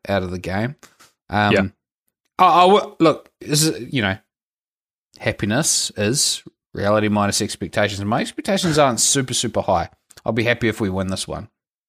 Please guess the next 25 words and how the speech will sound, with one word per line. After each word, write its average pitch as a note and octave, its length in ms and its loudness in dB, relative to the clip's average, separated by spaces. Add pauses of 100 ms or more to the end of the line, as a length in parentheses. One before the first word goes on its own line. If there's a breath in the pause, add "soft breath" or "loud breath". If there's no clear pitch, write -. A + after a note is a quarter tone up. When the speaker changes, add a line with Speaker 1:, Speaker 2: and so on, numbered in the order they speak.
(380)
Speaker 1:
I A2+ 60 2
think D#3+ 200 2
it's D#3 140 2
okay B2 320 4
to A#2 100 4
lose G#2+ 540 0
to - 140 -8
Cleveland. F2+ 400 -4
I F2+ 60 -4
think G2 240 -6
they F#2+ 120 -2
should F#2+ 240 -6
be G2 80 -2
a F2+ 60 -4
pretty F#2 240 -8
good F2 160 -8
team. F2 260 -10 (840 loud breath)
Yeah. E2+ 280 -6 (400)
But - 120 -20
just - 200 -4
don't G#2 220 -2
Speaker 2:
Yeah. A#2 320 4
Speaker 1:
get F#2+ 60 -2
blown G2 100 -2
out. F#2+ 180 -6